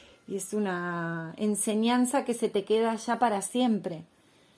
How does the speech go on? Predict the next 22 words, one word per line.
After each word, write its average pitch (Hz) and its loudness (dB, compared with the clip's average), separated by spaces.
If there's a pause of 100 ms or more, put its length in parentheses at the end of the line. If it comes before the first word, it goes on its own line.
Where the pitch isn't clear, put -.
(160)
Eh, 190 -4
está 196 0
todo 247 6
ligado 240 2
y, 294 -2
y, 196 -2
eh, 190 -2
y 208 -2
una 226 4
vez 262 2
que 233 2
fun-, 220 -4
aprendes 214 0
a 233 2
funcionar 214 -2
así, 233 -2
ya 240 -4
te 220 -2
cuesta 226 0
después 185 -2
dejar 185 0
de, 165 -2